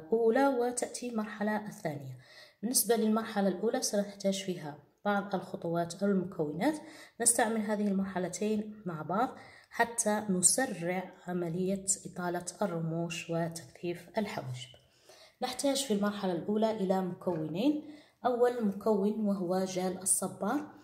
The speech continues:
أو جل الألوفيرا. بالنسبة لهذه المرحلة أنصح باستعمال جل الصبار الطبيعي، يعني حتى نتجنب تهيج يعني العينين،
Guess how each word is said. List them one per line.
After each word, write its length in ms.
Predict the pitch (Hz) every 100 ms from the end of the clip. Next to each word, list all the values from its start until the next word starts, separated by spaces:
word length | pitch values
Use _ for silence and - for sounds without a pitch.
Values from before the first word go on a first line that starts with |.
| - - -
أو 100 | 202
جل 300 | 196 196 196
الألوفيرا. 720 | 214 - 175 151 - 131 - - - -
بالنسبة 360 | 269 277 -
لهذه 300 | 214 214 208
المرحلة 580 | 196 190 190 - 185 254 - - - - - - 285
أنصح 480 | 269 - 214 -
باستعمال 640 | 170 190 - 156 175 196 190
جل 360 | 190 202 190
الصبار 720 | - - 165 - 196 233 285 - - - - _ -
الطبيعي، 680 | - - 202 202 190 127 - -
يعني 260 | 175 156 156
حتى 340 | - - 247 226
نتجنب 680 | 190 180 185 214 226 -
تهيج 580 | - 190 190 185 196 175
يعني 380 | 175 165 170 165
العينين، 560 | 160 156 151 202 269